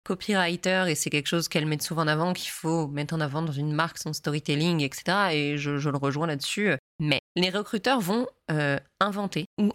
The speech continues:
embellir, euh, une histoire de vie. Ils vont embellir ça, ils vont faire leur petite sauce aux petits oignons afin de convaincre les, euh, leur audit-, leur auditoire, j'allais dire, afin de convaincre leurs viewers, leurs, leurs abonnés, et cetera, ou même juste des gens qui passent, hein, sur les réseaux, que, euh, qu'il faut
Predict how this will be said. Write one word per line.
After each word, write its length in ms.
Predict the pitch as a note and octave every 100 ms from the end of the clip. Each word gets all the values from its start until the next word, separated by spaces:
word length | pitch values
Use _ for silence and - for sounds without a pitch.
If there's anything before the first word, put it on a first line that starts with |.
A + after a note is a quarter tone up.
| -
embellir, 600 | G#3+ G#3 D#3+ D#3+ G#3 - - _
euh, 180 | D#3+ D3 - -
une 160 | A3
histoire 420 | G#3+ - - A3
de 100 | G3
vie. 440 | D#3 C3+ D3 F#3 F3 C#3 - _ _
Ils 100 | F3+
vont 120 | F3 F#3+
embellir 360 | G3 F#3+ F#3+
ça, 140 | - G3
ils 80 |
vont 80 | G3+
faire 120 | E3
leur 100 | F3+
petite 200 | E3+ E3+
sauce 320 | - - G3+ -
aux 60 |
petits 340 | C3+ - G#3+ F3
oignons 360 | D3+ E3+ A3+ -
afin 300 | E3+ A3 A3+
de 80 |
convaincre 680 | E3 - G3+ F#3 G#3+ A3+ - - _ _ _
les, 180 | E3 D#3+
euh, 420 | D#3+ D3+ C#3+ C#3
leur 400 | C#3 D3 D3 D3+
audit-, 400 | - F3 D#3+ D#3+
leur 220 | D#3+ E3 C#3
auditoire, 500 | D#3 D3+ - D#3+ G#3+
j'allais 140 | D#3
dire, 100 | D3+
afin 160 | D#3+ E3+
de 40 |
convaincre 540 | - F3 F3 F#3+ - C#3
leurs 120 | C#3
viewers, 540 | C#3 E3 D#3+ D3+ D#3+
leurs, 200 | D3+ C3+ -
leurs 240 | D#3 D#3+ D#3
abonnés, 380 | D#3 E3 F3 F3
et 80 |
cetera, 580 | - D#3+ - D3 E3 F#3
ou 60 | F3
même 240 | D3 D#3+
juste 160 | D3+ C#3
des 100 | C#3+
gens 140 | C#3+
qui 100 | D#3
passent, 300 | - A3 -
hein, 80 | A#3+
sur 160 | - D#3
les 100 | D3
réseaux, 300 | D#3+ F3+ A#3+ -
que, 140 | -
euh, 600 | A3+ A#3+ A3 E3 C#3+ C#3
qu'il 180 | D3+ F#3+
faut 260 | - -